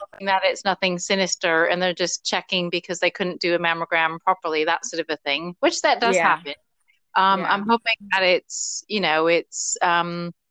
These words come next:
Speaker 1: you know, it's, you'll get the results quickly and nothing will be delayed. Um, s-, just to sort of
Speaker 2: Yeah.
Speaker 1: keep your mind at ease, really, 'cause, uh, scanxiety is a bit, bit tricky, isn't it? Sort of
Speaker 2: Yeah,
Speaker 1: thinking
Speaker 2: for
Speaker 1: these
Speaker 2: sure.
Speaker 1: sort of things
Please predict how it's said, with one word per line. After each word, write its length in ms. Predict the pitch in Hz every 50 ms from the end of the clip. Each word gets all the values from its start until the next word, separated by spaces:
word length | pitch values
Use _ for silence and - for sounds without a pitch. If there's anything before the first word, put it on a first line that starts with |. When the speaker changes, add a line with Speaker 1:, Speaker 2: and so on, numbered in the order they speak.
| - - _ _ _ _ _ _ _ _ _
Speaker 1:
you 100 | - 247
know, 180 | 220 170 160 160
it's, 240 | 175 180 175 - - -
you'll 140 | 202 190 185
get 160 | - 202 -
the 60 | 190 180
results 360 | 185 175 190 180 175 - -
quickly 460 | - - 190 185 - 180 165 160 165
and 140 | 165 165 170
nothing 340 | 170 165 - 180 170 165 160
will 160 | 160 160 156
be 160 | - 160 160
delayed. 560 | - 170 160 160 156 156 151 139 139 143 - - _ _ _ -
Um, 460 | 170 160 151 147 147 147 151 156 165 - _
s-, 100 | - 175 175
just 200 | 277 302 - -
to 80 | 349
sort 220 | - - 302 277 254
of 80 | 208 170
Speaker 2:
Yeah. 60 | 160
Speaker 1:
keep 160 | - - -
your 140 | 240 226 208 208
mind 320 | 208 214 226 233 233 208
at 120 | 175 -
ease, 300 | - 233 269 269 208 - - 214
really, 280 | 226 226 175 156 151 -
'cause, 420 | - 185 170 165 - - - - _ -
uh, 140 | - 202 190
scanxiety 760 | 180 - - 233 226 214 190 202 208 214 208 190 180 160 156
is 140 | 160 156 -
a 60 | 160
bit, 240 | - 180 170 - - _ _ _ _
bit 140 | 175 165 -
tricky, 380 | - - 226 226 _ 165 160
isn't 200 | 170 170 - 156
it? 140 | 135 143 139 - _ _ _
Sort 200 | - - 160 156 165
of 80 | 165
Speaker 2:
Yeah, 160 | 160 151 143 135
Speaker 1:
thinking 280 | - 139 151 170 175 _
Speaker 2:
for 100 | - 160 156
Speaker 1:
these 80 | - _ 160
Speaker 2:
sure. 100 | 160 156 151 165
Speaker 1:
sort 100 | 165 165
of 60 | _ _
things 260 | - 165 - 160 -